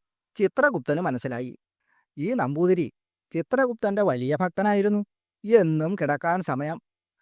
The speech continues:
"ചിത്രഗുപ്തായ നമഃ" എന്ന് ജപിച്ച് പ്രാർത്ഥിച്ചുകൊണ്ടാണ് ഉറങ്ങാറുള്ളത്. തന്റെ ഭക്തനെ രക്ഷിക്കാൻ വേണ്ടി ചിത്രഗുപ്തൻ ഒരു ദിവസം വേഷം മാറി നമ്പൂതിരിയുടെ അടുക്കലെത്തി.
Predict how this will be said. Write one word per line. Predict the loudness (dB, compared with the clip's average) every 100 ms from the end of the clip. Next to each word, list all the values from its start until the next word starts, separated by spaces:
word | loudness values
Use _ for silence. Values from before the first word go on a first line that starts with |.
| _ _
"ചിത്രഗുപ്തായ | -12 -6 -2 -2 -4 -4 2 4 4 4 4 2
നമഃ" | 0 0 -2 -4 _ _ _ _
എന്ന് | -4 0 2
ജപിച്ച് | 2 2 2 2
പ്രാർത്ഥിച്ചുകൊണ്ടാണ് | 2 2 0 -2 0 0 0 -2 -4 -10 _
ഉറങ്ങാറുള്ളത്. | -4 -2 -2 -2 -4 -8 -12 _ _ _ _ _ _ _ _ _
തന്റെ | 0 2 2
ഭക്തനെ | 0 0 2 2
രക്ഷിക്കാൻ | 0 -2 -2 0
വേണ്ടി | 0 -2 -4 -8 _ _ _ _ _
ചിത്രഗുപ്തൻ | -6 -2 -2 -4 -4 -6 -6 -12 _ -2
ഒരു | 0 2
ദിവസം | 0 -2 -2
വേഷം | 0 0 0 0
മാറി | 0 -4 -8 _
നമ്പൂതിരിയുടെ | -2 0 2 2 2 0 0
അടുക്കലെത്തി. | 0 -2 -4 -6 -6 -12